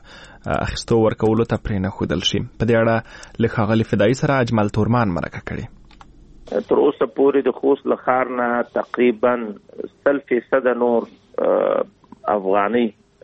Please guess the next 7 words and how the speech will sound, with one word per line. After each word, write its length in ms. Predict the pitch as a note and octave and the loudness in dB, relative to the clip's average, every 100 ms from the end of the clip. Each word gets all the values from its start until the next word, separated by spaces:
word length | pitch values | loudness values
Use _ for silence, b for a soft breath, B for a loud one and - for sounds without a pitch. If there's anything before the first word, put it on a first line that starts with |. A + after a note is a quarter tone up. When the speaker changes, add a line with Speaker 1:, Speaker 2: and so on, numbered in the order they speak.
| - | -2
Speaker 2:
آه، 160 | F#2+ | -2
باندې 320 | F#2 G#2 G2 G2+ | 0 0 0 0
راکړه 360 | G2+ F#2 F#2+ | 0 0 0
ورکړه 320 | G2+ B2+ - | 2 2 0
کوي. 260 | C3 C#3 C3 | 0 0 0
دوکاندارانو، 760 | A#2 A#2 A2+ G#2+ A2 A#2+ B2 A#2+ | 0 0 0 2 0 0 -2 -4
مشتریان 720 | A2+ - - A#2+ A#2+ A#2+ | -8 -8 -2 0 0 0